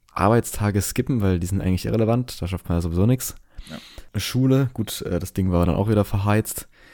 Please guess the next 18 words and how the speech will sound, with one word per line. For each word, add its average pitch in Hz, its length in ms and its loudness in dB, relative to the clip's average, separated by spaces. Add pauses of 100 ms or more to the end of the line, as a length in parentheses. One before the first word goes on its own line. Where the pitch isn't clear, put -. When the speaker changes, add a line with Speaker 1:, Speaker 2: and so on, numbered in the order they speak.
(380)
Speaker 1:
Äh, 98 300 0
Wochenende, 95 460 0
da 87 160 2
ging's 120 180 0
dann 113 140 0
wieder 113 180 2
richtig 113 300 -4
los, 92 200 0
wie 92 100 0
immer, 90 220 0
ne? 90 200 -2
Am 90 180 -2
Wochenende 101 380 0
lebt 98 200 0
man 95 120 0
ja 87 100 2
auf. - 300 0 (240)
Speaker 2:
Ja, 95 240 -4